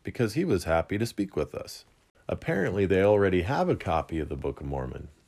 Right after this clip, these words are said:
We read a couple of verses out of the Book of Mormon just to give him a taste of what it was like. He looked like he was pondering it very sincerely,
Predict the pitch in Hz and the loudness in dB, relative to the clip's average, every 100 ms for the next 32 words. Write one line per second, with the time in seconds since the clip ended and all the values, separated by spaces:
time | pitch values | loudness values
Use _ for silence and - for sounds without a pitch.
0 | _ _ _ _ - _ _ _ - 104 | _ _ _ _ -20 _ _ _ 0 2
1 | 127 123 - 120 117 120 123 104 92 92 | 4 4 2 -2 0 0 0 2 0 0
2 | - 90 104 87 90 85 82 87 95 92 | -2 -4 -2 -2 0 -2 -2 -2 -4 -4
3 | 87 80 87 104 98 - - 85 92 82 | -2 -2 -2 -4 -4 -6 -6 -2 -2 0
4 | 90 76 - 131 98 85 - - 80 87 | -4 -4 -6 -4 -2 -4 -6 -8 -4 0
5 | 85 - 76 85 117 78 - _ _ _ | 0 -2 -6 -2 -2 -2 -8 _ _ _
6 | _ _ _ _ - 143 208 208 135 - | _ _ _ _ -2 0 0 2 2 2
7 | 120 107 85 - - 143 175 135 80 80 | 0 2 0 -2 -14 -8 -6 -2 -2 -2
8 | 82 64 90 92 82 - 87 - 165 117 | -4 -2 0 0 -2 -4 -6 -4 -2 0
9 | 73 - | -2 -8